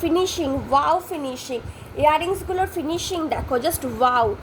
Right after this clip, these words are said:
কোনো রকম, আহ, ছোটো কাপড় নয়, এক্সট্রা নয়, সব একদম দারুণভাবে ম্যাচিং করে কাপড় দিয়ে সেট করা, ম্যাচিং করে কাপড় দিয়ে সেট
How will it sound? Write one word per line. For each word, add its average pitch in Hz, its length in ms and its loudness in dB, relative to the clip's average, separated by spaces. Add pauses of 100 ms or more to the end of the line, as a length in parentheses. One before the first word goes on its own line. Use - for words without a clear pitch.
(300)
কোনো 320 240 4
রকম, 339 400 2
আহ, 247 720 -2
ছোটো 349 300 2
কাপড় 330 420 2
নয়, 294 240 2
এক্সট্রা 359 380 -2
নয়, 294 220 0
সব 381 220 -2
একদম 285 400 -2
দারুণভাবে 294 760 2 (380)
ম্যাচিং 311 480 0
করে 311 300 4
কাপড় 330 460 0
দিয়ে 262 260 2
সেট - 520 -6
করা, 226 280 0
ম্যাচিং 269 500 0
করে 247 320 2
কাপড় - 460 -2
দিয়ে 247 320 -2
সেট - 240 -6